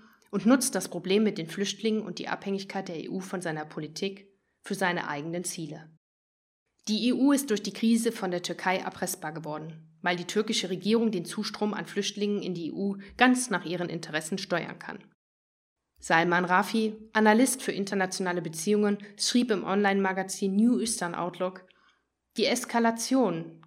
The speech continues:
des Konfliktes mit den Kurden durch die Türkei liegt vor allem darin begründet, dass die Kurden in Syrien und dem Irak nun zwei quasi staatliche Gebilde etablieren konnten,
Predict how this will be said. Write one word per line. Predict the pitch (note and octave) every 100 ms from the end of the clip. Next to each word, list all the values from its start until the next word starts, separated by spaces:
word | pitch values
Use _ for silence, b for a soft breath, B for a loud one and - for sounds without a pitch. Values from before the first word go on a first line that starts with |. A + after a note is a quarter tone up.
| -
des | F#3
Konfliktes | G3 G3 - B3+ B3+ B3
mit | G#3
den | F#3+
Kurden | F#3+ A#3+ B3 A#3+
durch | A3
die | A3
Türkei | G#3 G3 - F3 D#3 D#3+ B B -
liegt | F#3+ G3
vor | -
allem | F#3 F3+
darin | E3+ F3+ A3 A3
begründet, | A3+ G#3+ A3 A#3 B3 - - _ -
dass | C#4+ -
die | -
Kurden | - B3 B3
in | F#3+
Syrien | E3 F#3+ B3 B3 A#3
und | F#3+ -
dem | F3
Irak | F3 F3+ G3+ -
nun | F#3+
zwei | F#3 - F#3+
quasi | G#3 - G#3+ B3 B3
staatliche | A3+ F#3+ G3 G3+ -
Gebilde | F3+ E3 G3 F#3+
etablieren | D3 - D#3 D#3 E3+ G3+
konnten, | G3 G#3+ G#3+ A#3+ B3+ B